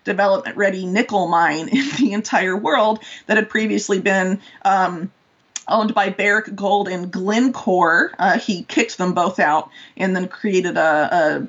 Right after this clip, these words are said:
a, a joint ownership, uh, project, uh, with, I think, some, some group backed by some, uh, Norwegian, uh,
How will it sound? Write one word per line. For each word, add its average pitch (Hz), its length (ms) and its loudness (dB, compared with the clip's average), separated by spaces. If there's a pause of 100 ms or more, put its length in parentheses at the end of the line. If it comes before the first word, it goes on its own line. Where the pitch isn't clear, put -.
a, 160 80 0
a 170 60 0
joint 190 380 0
ownership, 175 640 0 (260)
uh, 165 220 2
project, 190 800 -2
uh, 165 340 2
with, 180 380 -4
I 233 80 2
think, 175 200 -2
some, 180 360 0
some 185 200 0
group 175 280 -2
backed 180 260 0
by 175 160 4
some, - 380 -8 (160)
uh, 170 220 2
Norwegian, 175 800 0 (680)
uh, 240 440 0